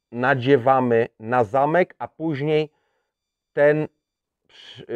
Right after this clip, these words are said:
y, przymocowujemy tenże pręcik do, y, zamka. Zobaczcie, jak to wygląda. Ja mam to nadziane.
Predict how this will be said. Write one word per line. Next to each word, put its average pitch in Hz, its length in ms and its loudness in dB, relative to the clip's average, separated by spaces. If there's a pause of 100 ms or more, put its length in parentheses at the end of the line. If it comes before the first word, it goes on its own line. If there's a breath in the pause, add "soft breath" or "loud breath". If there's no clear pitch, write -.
(200)
y, 110 80 -4
przymocowujemy 120 1000 0
tenże 113 400 -6
pręcik - 600 -8 (460)
do, 110 480 2 (400)
y, 92 880 0
zamka. 85 540 -6 (2500)
Zobaczcie, 90 520 -6
jak 85 140 -4
to - 120 -14
wygląda. 80 440 -2
Ja 98 120 4
mam 92 160 2
to 87 120 -10
nadziane. 87 560 -2